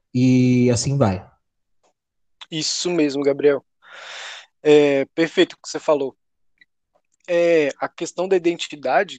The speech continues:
Speaker 2: como dialética, ela tem essa, esse duplo caminho, que é onde o indivíduo mostra à sociedade quem ele é, e a sociedade reconhece nele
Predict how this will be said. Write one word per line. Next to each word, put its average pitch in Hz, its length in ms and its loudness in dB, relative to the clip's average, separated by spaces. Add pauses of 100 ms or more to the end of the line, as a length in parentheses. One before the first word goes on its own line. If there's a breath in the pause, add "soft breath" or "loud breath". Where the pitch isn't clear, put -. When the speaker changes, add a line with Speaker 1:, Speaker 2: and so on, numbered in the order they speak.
(120)
Speaker 2:
como 151 240 -12
dialética, 139 760 -6
ela 131 220 -4
tem 147 340 -8
essa, 180 380 -2 (240)
esse 165 220 -10
duplo 160 440 -6
caminho, 151 520 -8 (340)
que - 120 -8
é 143 80 0
onde 143 240 -6
o 147 60 -6
indivíduo 151 600 -10 (220)
mostra 143 560 -4 (560)
à 165 180 0
sociedade 143 800 -4
quem 156 240 -8
ele 139 260 -6
é, - 160 -6 (220)
e 156 80 -10
a 143 40 -6
sociedade 147 680 -4
reconhece 170 640 -6
nele 196 340 -6